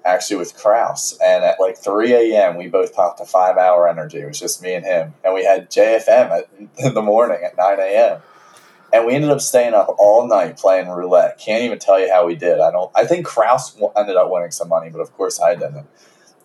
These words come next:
And then, like, I just remember, like, you know, we stayed up and we went on the boardwalk, and, like, the sun was coming up, and I remember we were just, like, sitting on this bench, and this guy came up and he was like, "So what do you guys think? Is the earth round or flat?"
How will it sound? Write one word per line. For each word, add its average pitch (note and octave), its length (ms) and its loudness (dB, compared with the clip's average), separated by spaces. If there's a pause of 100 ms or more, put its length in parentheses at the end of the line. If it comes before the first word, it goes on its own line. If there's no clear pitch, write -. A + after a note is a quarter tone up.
And B2 160 2
then, C3+ 220 2
like, A#2+ 340 0
I A#2 120 2
just C#3 200 -2
remember, A#2+ 320 0
like, G2+ 380 0 (560)
you B2 100 0
know, A#2 60 2
we A2+ 100 -2
stayed A#2+ 300 0
up D#3 180 4
and G#2 160 0
we G#2 80 -2
went G#2 220 2
on B2 80 0
the A#2+ 100 0
boardwalk, G2+ 800 -2 (420)
and, G2+ 160 2
like, G2 180 0
the - 80 -4
sun A2+ 320 0
was G#2+ 140 -8
coming F2+ 260 -4
up, E2 200 0
and F#2 80 4
I F#2 40 2
remember G#2+ 380 0
we G#2+ 60 0
were G#2 80 -2
just, G#2 160 -6
like, - 140 -4
sitting A2+ 360 2
on G#2+ 160 -2
this F#2 160 -8
bench, - 560 -4 (460)
and A2+ 120 0
this G#2+ 160 -4
guy G#2+ 300 2
came F#2+ 320 -10
up F2 140 -4
and F#2+ 100 -20
he F2+ 60 -16
was F2+ 120 -12
like, E2+ 400 -2 (720)
"So - 160 -10
what F2+ 140 -4
do F2+ 80 -6
you F2+ 80 -10
guys F2 340 0
think? F2 460 -10
Is - 120 -12
the - 140 -4
earth F2 300 -4
round F2 400 -4
or F#2 80 -8
flat?" E2+ 560 -4